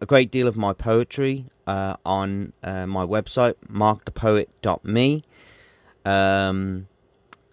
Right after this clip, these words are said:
uh, also, i-, if you, uh, if you search for Poet of the Sphere, uh, Mark Hastings on Google, then I'm sure you'll be redirected to perhaps a poem that I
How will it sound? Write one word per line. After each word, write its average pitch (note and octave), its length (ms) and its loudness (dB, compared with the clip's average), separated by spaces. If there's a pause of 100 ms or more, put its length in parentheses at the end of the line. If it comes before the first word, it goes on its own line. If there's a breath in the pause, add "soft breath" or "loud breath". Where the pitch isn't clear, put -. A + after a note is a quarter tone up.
(580)
uh, G2 280 0
also, B2+ 540 2 (140)
i-, G2+ 360 -2
if - 240 -14
you, G#2 420 -4
uh, F#2 180 0
if - 140 -16
you A2+ 80 -6
search - 760 -2
for F#2 540 -4 (320)
Poet C3+ 480 2
of - 120 -12
the G#2+ 100 -8
Sphere, C#3+ 580 -2 (760 soft breath)
uh, F#2 560 -4
Mark G#2+ 320 2
Hastings A#2+ 680 -2
on F#2 440 -6 (100)
Google, C#3 500 2
then F#2 160 -4
I'm F2+ 120 -4
sure G#2 300 -2
you'll G2 140 -4
be F#2+ 180 -6
redirected G2+ 840 -2
to F#2+ 380 -4 (800 soft breath)
perhaps - 380 -8
a G#2 60 -10
poem B2 460 2
that A2+ 120 0
I G#2 400 0